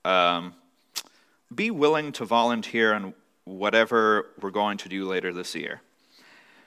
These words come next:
So we aren't doing R C F at Wright State this semester like we've done in the past, but we are going to be doing some sort of organized outreach this year. Uh, the elders are going to be meeting that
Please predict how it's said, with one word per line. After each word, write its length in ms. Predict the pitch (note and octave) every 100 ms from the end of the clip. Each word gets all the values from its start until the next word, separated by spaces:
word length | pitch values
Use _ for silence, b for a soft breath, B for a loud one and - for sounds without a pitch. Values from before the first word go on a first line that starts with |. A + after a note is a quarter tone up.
| b _ _ _ -
So 160 | -
we 140 | C#3+ F#3
aren't 280 | A#3+ A3
doing 300 | B2+ D3 C#3+
R 100 | B2+
C 220 | B2+ - A#2+
F 160 | A#2
at 80 | A2
Wright 200 | G#2 A2
State 460 | - - G#2+ - F2+
this 180 | D3
semester 600 | - - F#2+ F2+ - G#2+ G#2+
like 240 | G2+ -
we've 160 | G2+ -
done 160 | F#2+
in 80 | F#2+
the 80 | F#2+
past, 380 | - F#2 - -
but 100 | G#2+
we 140 | A#2
are 240 | - C#3 E3
going 300 | C3 A#2 A2+
to 60 |
be 100 | G#2
doing 300 | G2 G2 F#2+
some 460 | F#2+ - D#3 C#3+ A#2+ -
sort 300 | - G2+ F2+
of 280 | E2+ - _
organized 580 | - G2 G2 F#2 E2 E2+
outreach 460 | F#2 E2+ E2 D#2 -
this 240 | E2 -
year. 220 | F2+ - - B B B B B B
Uh, 260 | - F2+ E2+
the 140 | G2+ A2+
elders 340 | B2+ B2+ C3
are 60 | A2+
going 220 | A2 G2+
to 40 |
be 80 | F#2+
meeting 320 | G#2+ C#3+ D3 D3
that 220 | C#3